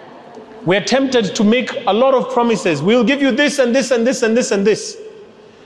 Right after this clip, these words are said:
Tutarudi siku fulani, siku fulani, siku fulani." And then when you don't come, "Oh, unajua kulikuwa kunanyesha," or this or whatever.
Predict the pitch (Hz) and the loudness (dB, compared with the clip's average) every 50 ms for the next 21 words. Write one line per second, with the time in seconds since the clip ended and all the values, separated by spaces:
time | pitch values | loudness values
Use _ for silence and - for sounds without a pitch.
0 | - - - - 196 190 220 214 269 294 277 277 240 175 - 202 - - 202 247 | -20 -12 -6 -4 0 0 2 2 2 2 2 0 -2 -2 -4 -6 -4 -4 -4 -4
1 | - - 254 269 269 269 254 - - 196 196 - 247 247 254 247 214 - 226 170 | -2 -2 -2 0 0 0 0 -2 -2 -4 -4 -2 -2 0 0 0 -2 -4 -4 -6
2 | 202 - - 208 208 202 180 135 - - - - - - - - 214 254 269 262 | -4 -2 0 0 0 0 -2 -6 -8 -10 -14 -16 -14 -8 -4 0 0 2 2 2
3 | 262 254 233 240 254 269 254 - 240 247 247 - 262 269 269 254 240 247 233 202 | 2 2 4 2 2 2 2 0 0 0 2 2 4 4 4 4 2 2 0 0
4 | 269 262 254 247 247 - 214 208 214 220 214 214 202 196 202 220 240 226 - - | 2 2 0 0 0 -2 -2 0 0 -2 0 0 -2 0 0 0 0 -2 -2 0
5 | 226 226 226 - - - - - 190 196 180 156 190 233 247 233 202 - 202 185 | 0 0 0 -2 -6 -12 -6 -2 0 0 0 2 0 0 0 0 -2 0 0 0
6 | 180 196 196 220 226 202 226 226 | 2 2 2 2 0 2 0 0